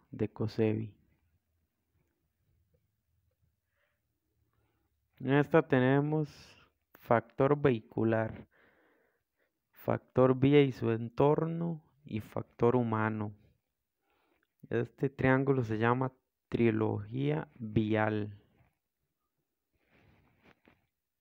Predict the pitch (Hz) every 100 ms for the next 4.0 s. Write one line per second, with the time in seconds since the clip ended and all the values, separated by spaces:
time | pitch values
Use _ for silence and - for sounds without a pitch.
0 | _ _ _ _ _ _ _ _ _ _
1 | _ _ _ _ _ _ _ - 113 117
2 | - 156 165 165 151 160 170 165 160 139
3 | 139 143 143 131 120 120 127 120 117